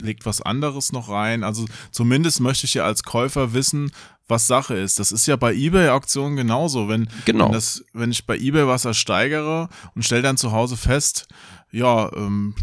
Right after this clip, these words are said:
Speaker 1: die Anleitung ist gar nicht drin und, äh, auf der C D hat einer seinen Namen mit dem Messer reingeschnitzt hinten.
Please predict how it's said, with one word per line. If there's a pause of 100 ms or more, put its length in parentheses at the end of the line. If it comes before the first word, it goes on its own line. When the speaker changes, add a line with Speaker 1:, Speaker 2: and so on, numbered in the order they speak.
(120)
Speaker 1:
die
Anleitung
ist
gar
nicht
drin (100)
und, (160)
äh,
auf
der
C
D
hat
einer
seinen
Namen
mit
dem
Messer
reingeschnitzt
hinten.